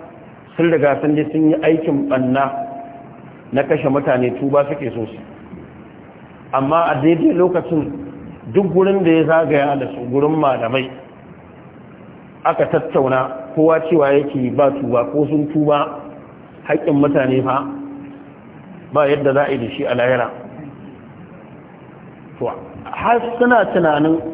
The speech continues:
inda suka fito ba za su koma ba. Tunda an ce ko sun tuba, to tuban bai da amfani, to yanzu ya za su? Shi ne na ce masa, "A, ba haka ba ne." Muka yi doguwar tattauna da shi, sai da muka gama tukunna,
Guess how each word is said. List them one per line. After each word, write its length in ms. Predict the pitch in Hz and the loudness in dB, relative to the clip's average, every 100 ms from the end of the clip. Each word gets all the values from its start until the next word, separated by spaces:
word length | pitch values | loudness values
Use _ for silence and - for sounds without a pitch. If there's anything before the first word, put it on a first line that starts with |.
| - - 175 | -12 -4 0
inda 260 | 196 170 | 2 2
suka 180 | 165 160 | 2 0
fito 240 | 135 151 | 0 0
ba 120 | 139 143 | 2 4
za 120 | 147 | 2
su 60 | 143 | 0
koma 240 | 131 120 110 | -4 -2 -2
ba. 140 | - - - - - - - - - | -4 -12 -18 -20 -20 -20 -20 -20 -4
Tunda 240 | 175 196 175 | 0 2 2
an 180 | 185 185 | 0 0
ce 80 | 175 - | 0 2
ko 160 | 165 | 2
sun 180 | 165 170 | 4 0
tuba, 240 | 165 165 170 | 2 2 2
to 120 | 156 135 | 0 0
tuban 260 | 160 160 | 2 2
bai 140 | 151 151 | 4 4
da 80 | 143 | 2
amfani, 400 | 135 123 120 127 123 | -2 -2 -2 -4 -4
to 60 | 143 | -2
yanzu 180 | 139 | 2
ya 140 | 156 147 | 4 4
za 140 | 143 | 2
su? 140 | - - - - - - - - - - - | 0 -8 -14 -18 -20 -20 -20 -20 -20 -20 -8
Shi 120 | 156 | 0
ne 100 | 165 | 2
na 80 | 156 | 2
ce 140 | 147 143 | 0 0
masa, 240 | 139 139 | 0 0
"A, 200 | 127 127 - - - - - - - - - | -2 -2 -6 -10 -12 -12 -14 -16 -18 -20 -2
ba 80 | 123 147 | 2 2
haka 140 | 165 127 | 2 0
ba 140 | 120 | 0
ne." 120 | 113 - - - - - - | -2 -10 -16 -20 -20 -12 -4
Muka 240 | 190 196 | 0 2
yi 80 | 165 | 4
doguwar 340 | 180 185 185 190 | 2 4 2 2
tattauna 460 | 202 - 170 160 151 | 0 2 4 4 2
da 80 | 135 | 0
shi, 100 | 135 - | -4 2
sai 100 | 202 | 4
da 80 | 202 | 4
muka 220 | 190 170 | 2 0
gama 280 | 165 165 151 | 0 2 0
tukunna, 480 | - 131 135 139 | -2 -4 0 -2